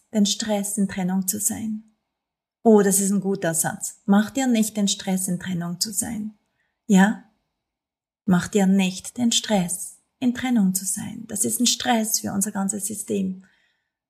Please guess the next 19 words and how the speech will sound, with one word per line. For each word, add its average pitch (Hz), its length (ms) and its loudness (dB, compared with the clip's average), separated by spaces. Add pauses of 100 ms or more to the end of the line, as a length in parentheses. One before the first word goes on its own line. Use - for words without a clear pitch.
(200)
Es - 180 4
lähmt 220 440 4
uns, 190 360 -6
es - 220 -4
stagniert 226 580 0
uns, 185 320 -4
es 202 140 -6
braucht 202 300 -4
Energie, 214 400 2
um 196 140 4
wütend, 226 300 0
wütend 240 280 0
zu 190 80 -4
sein, 180 160 -2
braucht 165 180 -8
ganz 175 200 -4
viel 160 100 -8
Energie. 165 520 -6 (760)
Ja? 190 280 0